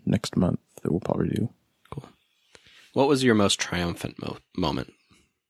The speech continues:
Speaker 1: Most triumphant moment? Um, uh, well, depends on what you mean, I guess.
Speaker 2: I,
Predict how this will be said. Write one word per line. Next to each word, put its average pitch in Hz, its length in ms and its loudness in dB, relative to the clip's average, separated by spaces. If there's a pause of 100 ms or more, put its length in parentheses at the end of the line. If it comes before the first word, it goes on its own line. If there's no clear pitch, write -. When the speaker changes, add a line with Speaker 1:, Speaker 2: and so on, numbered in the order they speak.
(840)
Speaker 1:
Most 117 460 6
triumphant 92 600 4
moment? - 400 0 (140)
Um, 107 600 2 (1200)
uh, 127 540 4
well, 110 420 6 (640)
depends - 300 -2
on 101 100 2
what 90 100 2
you 85 100 2
mean, 92 200 4
I 90 80 2
guess. 92 340 0 (140)
Speaker 2:
I, 147 120 -4